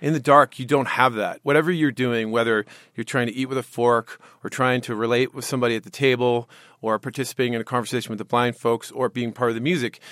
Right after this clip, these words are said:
you have to be very acute and in the moment, because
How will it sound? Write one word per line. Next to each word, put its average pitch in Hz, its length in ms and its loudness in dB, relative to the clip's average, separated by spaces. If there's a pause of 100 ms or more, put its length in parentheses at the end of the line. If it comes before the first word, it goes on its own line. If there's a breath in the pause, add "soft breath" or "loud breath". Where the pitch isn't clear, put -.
(200 loud breath)
you 135 80 2
have 151 80 0
to 147 80 -14
be 156 160 -2
very 139 260 4
acute 160 420 2
and 127 80 -6
in 123 120 0
the 117 80 -2
moment, 120 460 0 (400 soft breath)
because 123 580 0